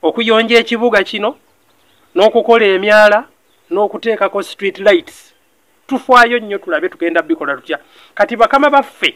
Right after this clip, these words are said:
abalonzi, kyetuva tube-, tubakubira omulanga, nti bassebo ne bannyabo, mutuyambe mutukwasizeeko,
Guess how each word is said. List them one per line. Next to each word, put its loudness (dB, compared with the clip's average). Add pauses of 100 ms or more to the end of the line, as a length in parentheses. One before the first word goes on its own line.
abalonzi, 0 (320)
kyetuva -4
tube-, -4
tubakubira -4
omulanga, -4
nti -10
bassebo -4
ne -8
bannyabo, -6 (260)
mutuyambe 2
mutukwasizeeko, -8